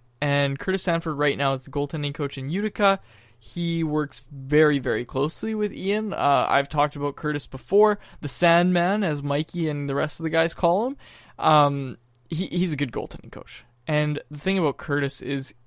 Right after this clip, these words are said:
not only did he play for Ian and know how demanding he is, he's now worked under Ian. And the thing that I, you know, w-, when talking to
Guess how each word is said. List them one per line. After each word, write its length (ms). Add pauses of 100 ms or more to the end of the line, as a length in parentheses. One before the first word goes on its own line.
(200)
not 220
only 240
did 140
he 180
play 400
for 240
Ian 400
and 160
know 140
how 180
demanding 640
he 220
is, 240 (500)
he's 220
now 260
worked 540 (140)
under 440 (140)
Ian. 400 (140)
And 440 (200)
the 200
thing 420
that 120
I, 80
you 640
know, 100
w-, 220 (140)
when 120
talking 420
to 280